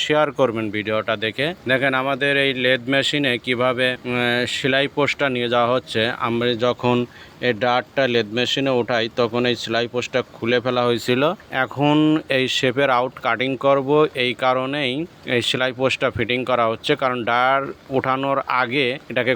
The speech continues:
খুলে ফেলতে হয়। ডার উঠানোর পর যদি শেপ কাটিং করা হয়, তাহলে এটাকে শেপের সাইডে নিয়ে যায়া এ সেখানে যা সেটিং করতে হবে, কারণ এই মাছ বরাবর রেখে ডার এই লেদ মেশিনে উঠানো যায় না, এটাকে ঠেকে যায়। তো আমি যখন এই ডারটি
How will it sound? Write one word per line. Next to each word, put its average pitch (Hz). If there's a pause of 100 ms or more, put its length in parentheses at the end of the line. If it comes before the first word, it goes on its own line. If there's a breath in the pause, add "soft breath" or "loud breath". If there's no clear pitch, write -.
খুলে 139
ফেলতে 127
হয়। 160 (100)
ডার 123 (100)
উঠানোর 127 (100)
পর 131 (120)
যদি 143
শেপ 123 (120)
কাটিং 120 (120)
করা 139
হয়, 165
তাহলে 123
এটাকে 120 (140)
শেপের 131 (100)
সাইডে 120 (120)
নিয়ে 120 (100)
যায়া 147 (300)
এ - (120)
সেখানে 165 (120)
যা 151 (100)
সেটিং 131 (100)
করতে 117
হবে, 120 (140)
কারণ 123 (260)
এই 123 (120)
মাছ 127 (120)
বরাবর 131
রেখে 143 (340)
ডার 127 (220)
এই 131 (120)
লেদ 120 (100)
মেশিনে 165
উঠানো 127 (100)
যায় 110
না, 107
এটাকে 113
ঠেকে 135
যায়। 82 (220 loud breath)
তো - (120)
আমি 160 (120)
যখন 165 (140)
এই 156 (280)
ডারটি 135